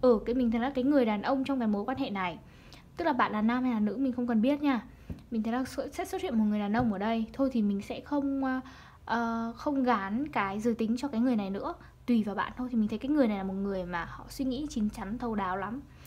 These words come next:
Họ nghĩ đâu ra đấy, tất cả mọi thứ, ờm, rất là, rất là thấu đáo, rất là chín chắn. Nói chung là có trước có sau, nghĩ trước nghĩ sau, tính trước tính sau, kiểu như thế. Ừm, tuy nhiên thì mình thấy có một cái vấn đề ở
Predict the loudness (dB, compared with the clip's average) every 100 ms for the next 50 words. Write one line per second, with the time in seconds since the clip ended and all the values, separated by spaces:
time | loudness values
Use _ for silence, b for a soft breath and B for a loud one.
0 | B B B 2 2 2 0 2 4 4
1 | 2 0 -2 -4 -8 -6 -6 0 0 0
2 | -6 -6 -4 -4 -8 B B B B 0
3 | 2 2 0 -2 -2 -2 -4 -4 -6 -8
4 | -16 -18 0 4 4 2 0 0 0 0
5 | 0 0 0 -2 -4 -4 -2 -2 -4 -2
6 | 0 0 0 0 0 -2 -4 B B B
7 | B -20 -20 -20 -20 -20 -20 -20 -20 -12
8 | -2 2 2 2 0 0 0 2 2 0
9 | 0 2 0 0 -4 -4 -4 -4 -2 -2
10 | 0 -2 -2 -4 -4 0 0 0 -4 -8
11 | -6 -6 -4 -6 -6 -10 B B B B
12 | B -2 4 6 6 6 4 4 4 4
13 | 2 4 6 4 2 0 0 2 2 4
14 | 4 4 4 2 -4 -10